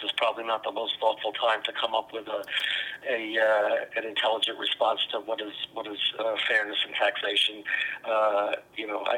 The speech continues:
I, I, I would, I would, as with many other items that were pending in Albany, I, I think that discussion will probably be, need to be delayed for, for a future time. Uh, let's, let's get through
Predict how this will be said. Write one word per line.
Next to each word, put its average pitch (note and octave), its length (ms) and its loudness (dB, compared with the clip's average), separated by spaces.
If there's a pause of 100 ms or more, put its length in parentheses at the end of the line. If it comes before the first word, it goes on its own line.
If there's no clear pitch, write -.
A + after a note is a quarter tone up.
(120)
I, B2 100 4 (120)
I, B2 360 2
I - 20 2
would, A2+ 200 -6 (120)
I C3 100 4
would, A#2 160 -6 (520)
as D3 140 6 (180)
with C#3 140 -2
many D3+ 300 4
other C#3 200 6
items A#2+ 460 4
that A#2 240 4 (200)
were B2 120 -4
pending A#2+ 380 0
in A2+ 80 -4
Albany, A#2 500 2 (400)
I, A#2+ 120 4 (140)
I A#2 80 0
think A2 180 -4
that A#2+ 160 4
discussion - 480 2
will A2 120 -8
probably A2 340 2
be, G#2 300 -8 (160)
need B2 160 -8
to A2 80 -6
be A2 120 -2
delayed G#2+ 380 -2 (120)
for, A2 280 -2
for A2 120 -2
a G2 40 -2
future G#2 360 2
time. G2 320 0 (480)
Uh, A2+ 100 0
let's, C#3+ 260 2
let's D3 180 6
get D3+ 220 2
through B2+ 420 -2